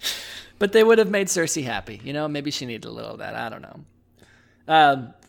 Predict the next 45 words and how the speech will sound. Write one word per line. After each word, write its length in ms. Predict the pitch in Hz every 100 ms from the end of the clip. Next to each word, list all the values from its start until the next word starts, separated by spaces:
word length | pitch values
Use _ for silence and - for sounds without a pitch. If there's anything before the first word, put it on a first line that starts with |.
| _ _
one 180 | 151 185
person 220 | 226 220
who 60 | 214
didn't 200 | 214 208
make 140 | 180
her 80 | 165
happy 340 | 151 143 151 151
'cause 220 | - 139
he 80 | 135
couldn't, 460 | 160 160 139 _
couldn't 200 | 160 160
land 180 | 175 175
a 40 |
shot 440 | 170 180 143 - _ _ _ -
was 140 | 139
Euron, 420 | 156 151 131 120 123 _
who 220 | - 147 131
we 200 | 147 151
all 240 | 175 190
know 220 | 160 147
did 160 | 139 147
not 220 | 165 139
blow 220 | 143 143
up 200 | 127 -
when 120 | 139
that 180 | 139 156
ship 240 | - 117 -
did. 320 | 113 143 _ _ _ - - _ _ -
And 120 | 143
he 80 | 156
made 260 | 165 196
it 220 | 214 214 -
to, 440 | 202 165 151 175 190 _ _ _ _ _ _ _
conveniently, 680 | 190 208 330 208 120 127 156 - - - - - - -
the 200 | 175 170
same 420 | - 220 247 269
little 320 | 208 233 233
tiny 720 | 233 - 208 214 208 208 - _ _ -
cave 320 | 185 175 -
beach 460 | 117 110 - - -
that 440 | 120 117 - - -
Jaime 240 | 147 135
made 240 | 113 101
it 100 | 104 -
to. 280 | 104 113